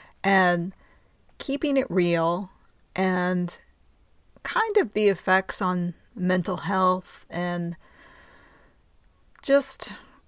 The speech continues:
yeah, I guess keeping it real is really what <laughs> it's all about, because both Gail and I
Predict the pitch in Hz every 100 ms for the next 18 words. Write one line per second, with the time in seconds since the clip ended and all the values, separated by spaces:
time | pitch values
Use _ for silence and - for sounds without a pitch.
0 | _ _ _ _ _ _ _ - 330 330
1 | 320 - 285 320 320 - 330 320 277 -
2 | 185 180 165 151 151 175 175 190 185 165
3 | 160 - 170 160 - - - - - -
4 | - - - - - 233 - 220 196 170
5 | 170 165 139 - - - 190 - 208 202
6 | 196 - - - - - - 233 254 208
7 | 196 196 185 175 170 175 175 214